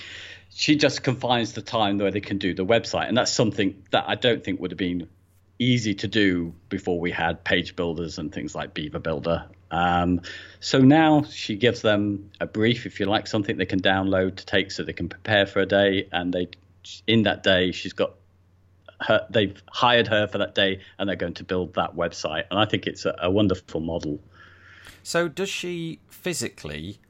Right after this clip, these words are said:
Speaker 2: sit with them in the room for that entire day, or is it Skype or?
Speaker 1: Ah, well, no, I, I, I mean, I interviewed her, and, uh, that, that was one of my questions about it. And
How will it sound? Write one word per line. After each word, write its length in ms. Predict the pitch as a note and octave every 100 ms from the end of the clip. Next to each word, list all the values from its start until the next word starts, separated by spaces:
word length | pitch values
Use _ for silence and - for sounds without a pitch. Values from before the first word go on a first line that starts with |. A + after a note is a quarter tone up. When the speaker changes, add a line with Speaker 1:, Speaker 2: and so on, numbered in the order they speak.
| _ _
Speaker 2:
sit 440 | - - C#3 - -
with 160 | A#2+
them 160 | B2 B2+
in 120 | B2
the 100 | C3
room 440 | D#3+ G#2+ D#2 D2 - _
for 140 | - G2
that 200 | G#2+ -
entire 460 | - G#2 G2+ A2 G#2+
day, 200 | A2+ F#2
or 180 | F#2+ F#2+
is 100 | F#2+
it 180 | F#2+ -
Skype 500 | - A#2+ D#3+ G#3 A2
or? 280 | F2 E2 D#2+ _ _ _ _ _ _ _ _ _ _ _ _ _ _ _ _ -
Speaker 1:
Ah, 380 | A#2+ C3 C3+ F2
well, 460 | G#2 D#3+ B2+ F#2+ - - - -
no, 380 | D3+ A#3+ A#3+ -
I, 220 | D#3 A#3
I, 320 | E3 - -
I 60 | B2
mean, 180 | C3 C#3
I 140 | D#3+
interviewed 540 | G3+ F#3+ - G2 F2 E2+
her, 260 | E2+ F#2 -
and, 300 | G#2 G#2+ A#2
uh, 320 | A2+ A2+ A2
that, 180 | A2+ B2
that 100 | A#2+
was 140 | C3 -
one 100 | B2
of 60 |
my 140 | A#2+ C#3
questions 340 | G2+ - G2
about 260 | F2+ E2+ -
it. 80 |
And 140 | -